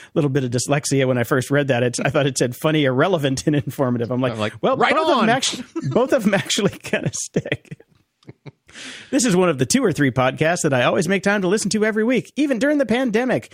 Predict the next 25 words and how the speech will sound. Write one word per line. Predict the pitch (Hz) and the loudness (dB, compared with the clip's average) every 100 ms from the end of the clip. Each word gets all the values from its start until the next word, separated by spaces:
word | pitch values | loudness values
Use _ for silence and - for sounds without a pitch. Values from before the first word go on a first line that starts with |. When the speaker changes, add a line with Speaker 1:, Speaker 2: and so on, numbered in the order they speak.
| - - - | -20 -20 -2
Speaker 1:
despite | 208 - 233 | 0 0 0
no | 165 165 | 2 4
longer | 151 175 175 | 2 2 2
having | 143 170 170 | 2 2 0
the | 143 | 0
commute | 147 175 202 - | 0 0 -2 -2
plus | 147 139 | 0 0
walking | 127 147 156 185 180 | 0 0 2 0 0
that | 147 117 | 0 0
was | 117 | 0
my | 117 | -2
dedicated | 110 139 131 151 160 147 | 0 0 0 0 -2 0
podcast | 196 190 165 135 | -2 0 0 0
time. | 147 127 113 - - - | 0 0 -2 -6 -18 -8
The | - | -2
two | 349 330 | 0 0
co-hosts | - 190 160 175 - | 0 2 2 0 0
of | 151 | -2
the | 135 | 0
show | - 190 190 | 0 0 0
do | 143 123 | 0 0
not | 190 190 | 0 0
suffer | 226 233 247 | -2 -2 0
fools | 196 247 190 | 0 0 0
gladly. | 160 226 220 175 117 | 0 0 2 2 0